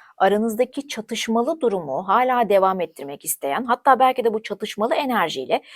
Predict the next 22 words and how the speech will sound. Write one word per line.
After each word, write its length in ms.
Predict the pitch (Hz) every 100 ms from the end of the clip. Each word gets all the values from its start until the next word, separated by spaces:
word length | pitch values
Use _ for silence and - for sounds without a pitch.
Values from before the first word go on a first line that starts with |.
| - -
kendi 320 | - 180 185
isteklerini 680 | 320 311 - 247 214 202 175
size 260 | - 151 214
kabul 300 | 175 165 269
ettirmek 460 | 285 240 156 120
isteyen 460 | 185 - 147 254 269
bir 100 | 220
hali 360 | 202 190 196 247
olabilir 380 | 180 - -
karşınızdaki 680 | - 120 - 127 135 110 -
kişinin. 400 | - - 240 - - - - _
Yani 300 | 202 180 185
"Bak 200 | 247 -
benim 200 | 196 208
dediğime 340 | 190 170 175 170
geldin, 420 | 131 110 - - _ -
bak 140 | 269 262
önce 220 | 214 202
sen 240 | 190 185
taviz 440 | 180 143 127 - -
verdin, 340 | 98 - - _
bak 120 | -